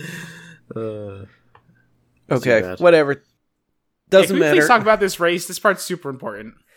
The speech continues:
Speaker 2: I mean, I didn't have anything about it in my notes because I was
Speaker 3: I just kinda paint a picture.
Speaker 2: Uh, me try to?
Speaker 3: Yeah, try to paint a picture. What do you think a race is and how it works?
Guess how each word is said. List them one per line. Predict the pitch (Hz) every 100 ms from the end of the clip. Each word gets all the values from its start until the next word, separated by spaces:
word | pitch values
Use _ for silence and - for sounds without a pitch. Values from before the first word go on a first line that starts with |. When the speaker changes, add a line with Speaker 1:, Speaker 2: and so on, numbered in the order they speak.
| _ - - _ -
Speaker 2:
I | 160
mean, | 190 190 180 -
I | 151
didn't | 185 208
have | 175 165
anything | 160 156 160 165
about | 120 131 143
it |
in | 147 135
my | 123
notes | 113 120 160 -
because | 127 135 123
I | 123
was | 127 120
Speaker 3:
I | - 156
just | 339 320
kinda | - 262 233
paint | 233
a | 190
picture. | 175 - 127 123 _ _ _ _ _ _ _ _ _ _ _ _
Speaker 2:
Uh, | 143 -
me | 143 196 262
try | - 190 233
to? | - - - _ _ _
Speaker 3:
Yeah, | 277 294 208
try | 233
to | 269
paint | 277 240
a |
picture. | 226 190 - 120
What | 147
do |
you | 165
think | 165 139
a |
race | 131 127 -
is | 113
and | 117
how | 123
it |
works? | 107 107 - -